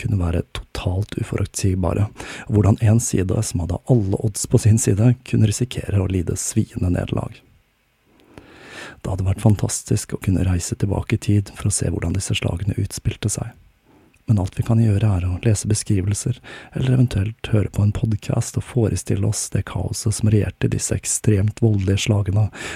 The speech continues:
der soldater kjempet mann mot mann med slag, hugg og stikkvåpen. Nå begynner det altså å nærme seg jul.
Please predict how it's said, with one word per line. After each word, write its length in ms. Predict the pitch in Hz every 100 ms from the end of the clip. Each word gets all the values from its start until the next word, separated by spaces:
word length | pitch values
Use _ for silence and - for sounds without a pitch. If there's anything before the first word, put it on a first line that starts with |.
| -
der 120 | 98
soldater 480 | 113 101 85 - 101
kjempet 360 | - 101 90 101
mann 160 | 90 90
mot 200 | 104 95
mann 220 | 95 98 -
med 100 | 101
slag, 420 | - 95 87 - - -
hugg 160 | 90 - -
og 140 | -
stikkvåpen. 520 | 101 - 92 - 127 _ _ _ _ _ _ _ _ _ - _ _ _ _ - 107
Nå 120 | 98
begynner 260 | 107 101 101
det 60 | 104
altså 360 | 104 - 113 -
å 80 | 104
nærme 240 | 92 87
seg 200 | - 80 -
jul. 200 | -